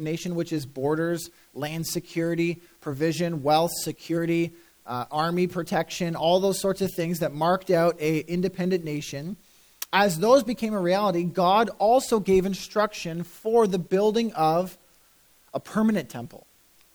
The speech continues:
So it was sort of the, the tabernacle, they were done. They, they didn't need to move it around anymore because they had a permanent space now, right? So they were excited about getting a permanent building. It would be sort of like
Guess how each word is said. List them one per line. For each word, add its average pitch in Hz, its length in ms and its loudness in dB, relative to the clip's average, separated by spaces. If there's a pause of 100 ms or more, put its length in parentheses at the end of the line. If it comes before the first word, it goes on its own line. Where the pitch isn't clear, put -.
(360)
So 208 220 4
it 202 100 4
was 202 220 2
sort 214 160 4
of 151 140 0
the, 185 120 2
the 175 200 -6
tabernacle, 226 720 6
they 208 80 4
were 196 100 2
done. 175 320 2
They, 156 160 0
they 170 140 -4
didn't 196 200 -2
need 208 200 -2
to 180 80 -4
move 190 200 4
it 190 80 0
around 180 300 0
anymore 147 200 -6
because 156 260 -6
they 160 100 0
had 156 180 0
a 143 40 -4
permanent 160 480 -8
space - 440 -2
now, 127 180 -8
right? 135 280 -6 (1400)
So 180 120 0
they 170 80 4
were 170 120 2
excited 226 480 0
about 190 160 0
getting 196 200 0
a 165 80 0
permanent 202 460 -2
building. 190 260 0
It 170 80 -4
would 180 140 0
be 196 80 -2
sort 247 320 -2
of 214 120 0
like 202 320 2